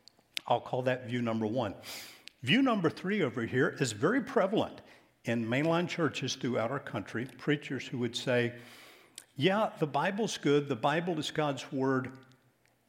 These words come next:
if it speaks to you in your heart. If it speaks to me, it's God's word. But God may very well, just as well, speak to me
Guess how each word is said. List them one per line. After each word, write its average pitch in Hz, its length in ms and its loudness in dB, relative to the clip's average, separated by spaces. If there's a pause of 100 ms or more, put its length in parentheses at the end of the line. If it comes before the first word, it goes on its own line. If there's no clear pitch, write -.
if 190 240 0
it 170 140 -2
speaks - 560 -4
to - 120 -10
you 82 160 -12 (440)
in 131 140 0
your 117 160 -6
heart. - 380 -8 (680)
If - 160 2
it 170 160 -6
speaks - 600 2
to 180 120 4
me, 135 540 2
it's 139 340 2
God's 120 500 0
word. 113 360 0 (320)
But 143 260 0
God 165 380 4
may 175 320 4
very 170 400 4
well, 135 400 6
just 185 440 2
as 247 220 -2
well, 123 240 6
speak - 400 -2
to 165 100 -2
me 180 360 2